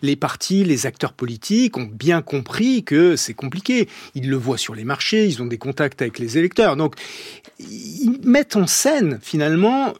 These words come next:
une, une autre offre politique, sachant que cette offre politique ne leur échappe pas complètement. Il y aura un certain nombre de militants des partis politiques, euh, sur, euh, l'ensemble des listes dans les grandes villes.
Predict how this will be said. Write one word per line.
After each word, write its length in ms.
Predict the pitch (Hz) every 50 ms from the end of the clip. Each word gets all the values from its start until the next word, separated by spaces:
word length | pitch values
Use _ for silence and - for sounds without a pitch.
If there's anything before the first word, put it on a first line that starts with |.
| - - - -
une, 300 | 202 220 240 233 190 160 -
une 240 | 185 165 170 196 233
autre 340 | 285 302 269 - - - -
offre 420 | 208 220 208 - - - - _ _
politique, 640 | - 160 160 156 139 - - 240 277 294 - - 117 - _ - - - - _ _ _ _ _
sachant 500 | - - - - 160 - - - 220 233
que 140 | - - 151
cette 260 | - - 160 127 -
offre 180 | 175 165 156 -
politique 580 | _ - 143 131 123 - - 254 277 269 - 151
ne 120 | 147 135
leur 240 | 123 120 123 117 117
échappe 300 | 113 - - 139 - _ _
pas 100 | - -
complètement. 600 | - - - 123 - 165 165 - 247 226 185 107 - _ _ _ _ _ -
Il 240 | 127 175 175 156 131
y 100 | 127 143
aura 240 | 143 160 202 214
un 60 | 175 -
certain 340 | - - - - - 135
nombre 280 | 131 147 170 196 190 139
de 260 | 110 127 139 151 165
militants 500 | 160 147 131 120 120 123 - - 143 135
des 120 | 127 120 110
partis 280 | - 110 - - 117
politiques, 600 | 107 123 117 113 110 - - 220 254 269 254 - -
euh, 320 | 135 113 107 110 110 110
sur, 540 | 107 - - - 185 196 220 226 208 147 120
euh, 180 | 113 113 110 117
l'ensemble 480 | 123 127 120 - - - 165 170 165
des 120 | 127 117 107
listes 380 | 110 135 170 202 196 - -
dans 180 | 120 107 110 110
les 100 | 113 113
grandes 200 | - 143 156 175
villes. 280 | 190 196 131 101 -